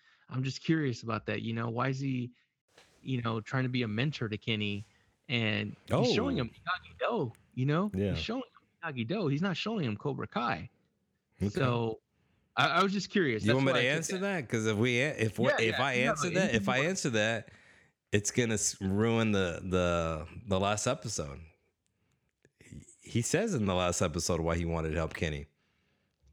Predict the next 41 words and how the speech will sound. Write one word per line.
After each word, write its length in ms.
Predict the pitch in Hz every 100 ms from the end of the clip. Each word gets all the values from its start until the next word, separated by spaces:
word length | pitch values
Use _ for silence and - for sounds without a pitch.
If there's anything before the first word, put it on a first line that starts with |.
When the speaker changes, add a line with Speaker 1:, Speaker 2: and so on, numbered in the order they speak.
| _ _ _ _ - - _
Speaker 1:
Oh, 280 | 139 147 139
yes, 440 | 127 123 113 - -
that's 240 | 95 78
Speaker 2:
Yeah. 40 | 69
Speaker 1:
right. 180 | 101 101
Speaker 2:
So 60 |
I'm 100 | 98
not 100 | 135
gonna 140 | 139 139
answer 400 | 120 113 98 85
it, 160 | 67 -
but 220 | 90 71 - - -
Speaker 1:
Okay, 260 | 135 123 117
we'll, 160 | 131 156
we'll 180 | 160 185
Speaker 2:
Okay. 100 | 147
Speaker 1:
discuss 300 | 139 151 135
it. 40 | - -
Speaker 2:
But 340 | 104 147 175 143
Speaker 1:
Mm-hmm. 200 | 135 123
Speaker 2:
I'll 120 | 139
answer 300 | 143 139 143
it 80 | 127
in 120 | 123
a 80 | 117
way 200 | 110 113
that 160 | 104 98
doesn't, 420 | 110 113 104 82 _ _ - -
you 120 | 95
know, 160 | 90 85
spoil, 600 | - 98 92 87 87 85 _
you 160 | - 82
know, 80 | 78
episode 520 | 85 87 - 82 78 - _
ten. 340 | - 107 87 95 _ - -
<laughs> 1000 | 120 - 104 104 214 180 - - 104 -
I 100 | 98
think, 380 | - 127 98 -
you 240 | 104 110
know, 280 | 120 110 98 82
Robbie, 800 | 98 113 127 127 123 117 90